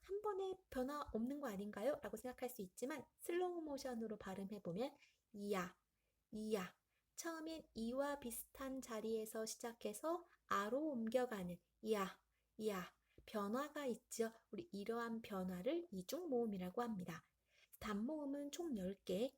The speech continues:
이중모음은 총 열한 개가 있는데 이 개수를 외우는 것은 의미가 없죠. 여러분들이 이번 시간과 다음 시간을 학습하다 보면 자연스럽게 단모음과 이중모음의 종류를 파악하게 될 것입니다.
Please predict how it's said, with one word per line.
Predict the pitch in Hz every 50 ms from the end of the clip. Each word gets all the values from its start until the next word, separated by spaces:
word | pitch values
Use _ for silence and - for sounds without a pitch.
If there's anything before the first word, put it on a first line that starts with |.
| _ _
이중모음은 | 202 190 - 233 233 233 226 220 214 214 214 208 220 226 220
총 | - 330 311 240
열한 | 202 190 202 220 254 277
개가 | 269 269 247 - 226
있는데 | 202 185 180 180 175 196 277 285 233 - _ _ _ _ _ _ -
이 | 220 226
개수를 | - - 208 196 - - 277 277 277 269 247
외우는 | 214 180 190 202 214 214 220 214 202
것은 | - 190 - - 381 392 - -
의미가 | 208 214 220 240 233 - 220
없죠. | 190 185 - _ - - 302 294 302 - _ _ _ _ _ -
여러분들이 | 196 196 202 202 202 202 196 185 196 190 233 262 254 - _ _ _
이번 | - 214 226 240 247 247 247
시간과 | 240 - 233 226 220 185 180 185 247 277 311 - - _ _
다음 | - 214 208 208 226 247
시간을 | - - 247 240 240 220 208 220 240
학습하다 | 269 - - - _ - 254 247 254 233 233
보면 | - 196 233 320 294 214 - - - _ -
자연스럽게 | - - 202 202 208 208 190 - 202 190 190 - - - 311 349 339 -
단모음과 | - 247 233 226 240 269 294 285 277 269 262 262
이중모음의 | 226 196 185 180 - 214 208 202 208 196 190 190 190
종류를 | - - 220 220 233 247 247 247 262 320 339
파악하게 | - - 339 349 349 - 330 294 311 269
될 | 240 202 190
것입니다. | - 190 196 - 190 175 165 170 - 175 175 -